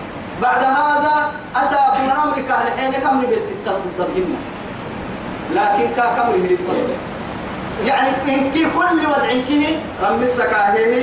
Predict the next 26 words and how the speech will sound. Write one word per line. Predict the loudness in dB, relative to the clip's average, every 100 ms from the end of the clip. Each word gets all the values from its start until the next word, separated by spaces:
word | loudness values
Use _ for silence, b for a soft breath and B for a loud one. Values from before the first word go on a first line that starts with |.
| 0 -6 -2
كيف | 0 2 2
وقع | 2 2
السير | 0 0 0 2
رب | 0 -2
سبحانه | -4 -4 0 0 0 0
وتعالى. | 0 2 0 -4 -8 -10 -2
قلت | 2 2 4
يسير | 2 2 0
فرنكا | 0 0 0 0
كيانو، | 0 0 0 -4 -4
يسير | -2 0 0
فرن | 2 2 2
تامر | 2 2 2
أمريسا، | 0 0 0 -2 -2 -2
يسير | -2 0 0
فرنكا | 0 2 2 2
كا | 2 0 -2 -4 -2
بدل | 2
أمريسا، | 2 2 2 2 0 -2 -6 -2
بدين | 0 0 0 -2 2
بدي | 2 2 0
تامر | 2 2 2
كهارتا | 2 2 2 2 2 2
اللي | 0
بدين | -2 -2 -2 -2
تندرما، | -2 0 0 -2